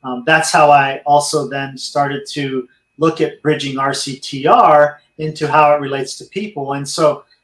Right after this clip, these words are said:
as it relates to my own growth, when we talk about repetition, I talk about repetitiously, uh, having a daily ritual. You see, like, when I was suicidal, I had no purpose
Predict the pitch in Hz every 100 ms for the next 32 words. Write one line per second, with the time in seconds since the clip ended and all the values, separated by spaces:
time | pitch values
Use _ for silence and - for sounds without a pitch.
0 | - 180 180 175 160 156 156 - - 151
1 | 143 139 147 190 247 165 139 131 127 -
2 | 147 143 165 151 165 151 147 147 143 127
3 | - 220 - 135 123 _ _ _ _ -
4 | 151 - 170 170 151 147 127 160 170 170
5 | - 180 - 170 - 147 143 139 _ _
6 | _ _ _ _ 127 123 - - 156 160
7 | 151 139 147 143 131 143 147 143 120 104
8 | _ _ _ _ 143 143 165 156 147 143
9 | 139 147 156 165 165 - _ _ 139 -
10 | 139 131 170 160 143 127 120 _ _ _
11 | _ _ _ - 151 156 147 139 135 -
12 | 147 - - - -